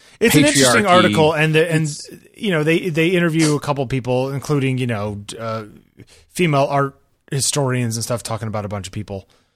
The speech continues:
Speaker 1: Um, it's interesting. I mean, interesting in the sense that it's stuff we've talked about. So independent dot co dot U K,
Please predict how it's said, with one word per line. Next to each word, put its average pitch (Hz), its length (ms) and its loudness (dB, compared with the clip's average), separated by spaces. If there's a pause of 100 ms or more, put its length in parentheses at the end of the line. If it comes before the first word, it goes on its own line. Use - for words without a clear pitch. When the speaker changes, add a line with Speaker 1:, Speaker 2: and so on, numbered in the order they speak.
(320)
Speaker 1:
Um, 110 460 -4 (1300)
it's 190 100 -2
interesting. 170 420 -2 (680)
I 170 60 -4
mean, 170 220 2 (120)
interesting 175 380 0
in 147 80 0
the 131 80 -2
sense 135 240 -2
that 127 160 -4
it's 127 140 -6
stuff - 220 -6
we've 110 120 -10
talked 104 240 -14
about. 95 180 -10
So 165 200 2
independent 185 680 -2
dot 156 240 -2
co 156 180 0
dot 143 200 -2
U 139 100 -4
K, 117 460 -4